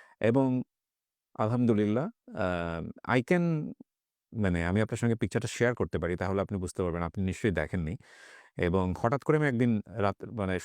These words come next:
বিকেলবেলা বসে, আহ, আমার মনে হলো যে একটু তুলে দেখি তো ছবিটা, কারণ সে-, সবসময় ছবি রাখতাম। এবং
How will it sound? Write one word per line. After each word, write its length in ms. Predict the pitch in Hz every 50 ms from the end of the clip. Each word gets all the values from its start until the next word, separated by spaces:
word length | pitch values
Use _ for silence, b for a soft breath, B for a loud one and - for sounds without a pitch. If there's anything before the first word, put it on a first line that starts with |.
| -
বিকেলবেলা 460 | - 98 98 101 120 110 98 107 107 95
বসে, 500 | 90 101 - - 127 113 104 101 82 78
আহ, 640 | 80 92 87 87 87 85 80 80 78 73 73 - - -
আমার 280 | - 87 90 95 95 87 85 - - -
মনে 160 | 101 98 104 95
হলো 140 | 98 107
যে 60 | 101 95
একটু 160 | - - - - _ _ _ _ -
তুলে 160 | - 131 131
দেখি 220 | 123 113 101 - 101
তো 100 | - 101
ছবিটা, 320 | - - 98 98 87 107
কারণ 160 | 107 143 156
সে-, 240 | 156 - - - - -
সবসময় 360 | - - 151 - - 180 175 165
ছবি 220 | - 151 131 123
রাখতাম। 360 | 92 78 - _ - 69 - - _ b b b b b b b b b b b -
এবং 300 | 95 90 90 90 82